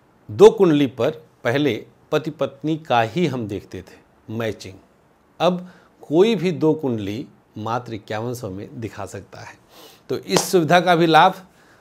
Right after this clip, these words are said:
आगामी तीन मई तक ही चल पाएगा, तो ले सकते हैं आप भी।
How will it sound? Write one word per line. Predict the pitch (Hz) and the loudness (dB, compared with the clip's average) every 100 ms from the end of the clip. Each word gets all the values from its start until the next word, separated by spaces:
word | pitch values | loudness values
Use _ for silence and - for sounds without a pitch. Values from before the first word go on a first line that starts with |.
| _ | _
आगामी | 127 131 147 151 | -4 0 0 0
तीन | 151 156 151 147 | -2 -2 0 0
मई | 131 151 | 0 0
तक | 156 147 | 0 -2
ही | 151 | -4
चल | 143 131 | -4 -2
पाएगा, | 131 127 123 147 - | 2 2 2 -6 -10
तो | 127 120 - _ - | -10 -10 -12 _ 0
ले | 143 | 2
सकते | 156 123 - | 4 0 -2
हैं | 117 | -4
आप | 147 110 | -4 -6
भी। | 98 | -10